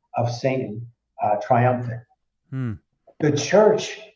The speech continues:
Speaker 1: which was supposedly had, the medieval church, the hotline to God, was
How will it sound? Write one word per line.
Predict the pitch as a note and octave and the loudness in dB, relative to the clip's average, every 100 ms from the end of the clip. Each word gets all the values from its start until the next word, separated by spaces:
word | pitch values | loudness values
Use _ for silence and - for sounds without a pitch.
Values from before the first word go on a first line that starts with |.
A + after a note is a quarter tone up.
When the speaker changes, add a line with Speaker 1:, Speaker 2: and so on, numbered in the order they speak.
| _ | _
Speaker 1:
which | D#3 C#3 | -2 0
was | C3+ C#3 | 2 0
supposedly | C3+ D3 C3 F3 G3+ F3 C3 B2 | 0 0 4 6 6 2 2 0
had, | A#2 C#3+ E3 C#3 A#2 | 2 4 6 6 4
the | A#2 | 2
medieval | B2 D3 B2+ A#2+ | 2 2 0 0
church, | A#2+ F3+ F3+ - | 2 4 2 0
the | - | -2
hotline | E3 - D#3 D3+ C3+ C3 A#2+ | -2 0 0 2 2 2 0
to | A#2+ | -4
God, | A#2+ C3 E3 - - - _ _ _ - | 2 4 4 2 -4 -14 _ _ _ -4
was | C#3 A#2+ | -2 0